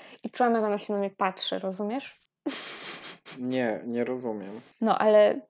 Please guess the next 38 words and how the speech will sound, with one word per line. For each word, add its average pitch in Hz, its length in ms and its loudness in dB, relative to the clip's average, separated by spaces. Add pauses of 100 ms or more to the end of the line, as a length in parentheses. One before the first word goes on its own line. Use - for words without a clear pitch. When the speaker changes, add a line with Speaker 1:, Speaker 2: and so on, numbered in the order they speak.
Speaker 1:
wiem, 233 260 4
jak 226 140 0
to 214 100 4
jest 202 300 4
i 208 100 0
wiem, 214 220 2
jakie 202 240 0
to 214 120 -2
jest 196 360 0 (420)
niezręczne. 202 800 -4
No 214 80 4
i 233 100 6
on 233 180 6
tak 220 180 4
sobie, 233 320 4 (240)
wiesz, 208 340 4
przykucnął, 240 800 0
po-, 254 180 0 (440)
patrzył 233 340 4
na 226 80 2
nią, 214 100 0
jak 214 160 -4
śpi 233 460 0 (320)
i, - 40 0 (400)
i 202 40 -4
się 240 200 0
przesunął 226 600 0
trochę 226 240 0
bliżej 220 500 4
i - 20 4
s-, - 220 -4
podłoga 226 420 6
zaskrzypiała 202 800 2
i 226 120 2
on 220 100 2
się 220 260 -4 (280)
momentalnie 220 720 2
przebudziła. 208 720 2